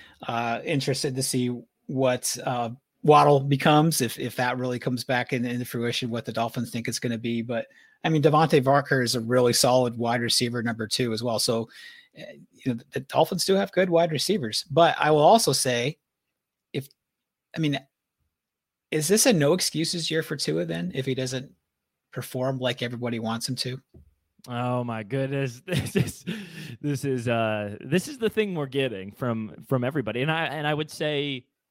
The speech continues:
Speaker 2: it can't be. I think it can't be a no excuse. You know, we gave Tannehill eight years or whatever it was. If we could give Ryan Tannehill eight years and then say, like, literally every other, every new year that we s-,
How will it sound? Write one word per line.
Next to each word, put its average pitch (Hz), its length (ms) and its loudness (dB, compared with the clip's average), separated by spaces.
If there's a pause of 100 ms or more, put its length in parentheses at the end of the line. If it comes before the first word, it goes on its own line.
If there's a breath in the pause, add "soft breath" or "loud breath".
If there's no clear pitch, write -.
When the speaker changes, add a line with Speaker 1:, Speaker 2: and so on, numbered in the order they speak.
(580)
Speaker 2:
it 143 180 -8
can't - 400 -12 (100)
be. 90 300 -16
I 139 140 0
think 214 220 -8
it 196 140 -6
can't 196 320 -2
be 185 120 -2
a 165 60 2
no 151 220 -2
excuse. 139 580 -8 (220 soft breath)
You 160 80 -6
know, 202 140 0
we 180 180 -6
gave 208 400 -8
Tannehill 165 580 -2
eight 143 220 -4
years 113 640 -10 (320)
or 135 140 4
whatever 139 400 2
it 98 60 -8
was. 98 400 -6 (280)
If 151 80 -2
we 262 100 -4
could 277 160 -6
give 220 200 -6
Ryan 190 340 2
Tannehill 175 580 -2
eight 131 260 -4
years 127 460 -2 (240 soft breath)
and 131 140 -4
then 131 100 -4
say, 127 240 -2
like, 110 260 -8 (320)
literally 240 440 -4
every 208 320 -2
other, 175 340 -2 (180)
every 180 280 -4
new 165 240 -4
year 143 240 -2
that 120 120 -4
we 127 100 -4
s-, - 120 -12